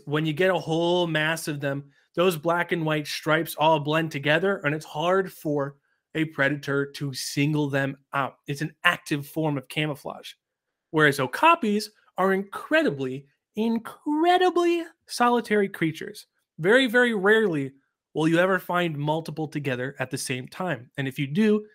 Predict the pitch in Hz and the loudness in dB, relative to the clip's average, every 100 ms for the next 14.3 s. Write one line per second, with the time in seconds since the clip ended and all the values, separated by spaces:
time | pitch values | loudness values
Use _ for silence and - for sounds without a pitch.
0 | _ _ 160 151 - _ _ _ - 135 | _ _ -4 -4 -8 _ _ _ 0 2
1 | 143 - 143 135 120 131 143 156 175 190 | 2 -2 0 0 0 0 0 0 0 0
2 | 185 170 175 147 147 165 175 - 185 196 | -2 -4 -4 -2 -2 -2 -4 -2 0 -2
3 | 185 170 - 185 190 - 277 262 190 190 | -4 -4 -2 -2 -4 -2 0 2 0 -2
4 | 202 _ _ _ _ _ - 127 131 - | -6 _ _ _ _ _ -10 -8 -6 0
5 | 147 143 202 170 160 254 254 _ _ _ | -2 0 -4 -2 -2 -4 -6 _ _ _
6 | _ _ _ - 165 226 214 208 196 185 | _ _ _ -2 6 6 6 4 2 4
7 | 165 147 156 - 160 - 156 151 139 135 | 2 2 0 -4 -4 -4 -2 0 0 -4
8 | 143 135 135 147 143 147 160 160 - 135 | -4 -4 0 2 4 2 0 -8 -10 0
9 | 131 127 123 123 120 _ _ - 143 131 | 2 2 0 -4 -16 _ _ -10 -8 -6
10 | 120 120 143 _ _ - 131 131 151 160 | -8 -10 -16 _ _ 0 0 0 2 4
11 | 165 143 143 143 135 127 127 139 131 127 | 4 2 0 -2 -2 -2 -4 -2 -2 -2
12 | 123 117 - 151 - _ - - 240 220 | -2 -4 -6 -14 -18 _ -4 2 4 8
13 | 208 165 254 294 247 226 214 208 196 165 | 6 6 0 0 0 0 0 0 0 -2
14 | 143 214 | 0 -2